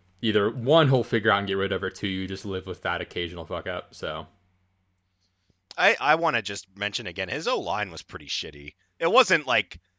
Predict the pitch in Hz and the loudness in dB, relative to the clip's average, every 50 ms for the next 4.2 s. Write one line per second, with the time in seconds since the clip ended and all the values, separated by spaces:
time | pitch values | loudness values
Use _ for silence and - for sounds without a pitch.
0 | _ _ _ - - 110 98 95 104 110 117 113 131 127 120 117 - - - 185 | _ _ _ -8 -4 -2 0 0 0 0 0 -2 -2 -2 -2 -4 -4 -4 -4 -4
1 | 156 120 92 90 101 92 87 82 - 85 80 85 87 95 98 92 101 101 101 101 | -4 -2 0 0 0 0 -2 -4 -6 -8 -8 -6 -8 -8 -10 -8 -8 -8 -8 -6
2 | 101 104 104 104 104 101 104 104 98 _ _ _ _ _ _ _ _ _ _ _ | -6 -4 -2 0 0 -2 -2 -6 -12 _ _ _ _ _ _ _ _ _ _ _
3 | 113 110 120 156 190 208 208 175 123 110 98 95 98 92 - - - 87 82 82 | -2 0 0 0 0 0 0 0 0 -2 -4 -2 -2 -2 -4 -6 -10 -10 -8 -8
4 | 85 87 92 95 | -6 -6 -8 -10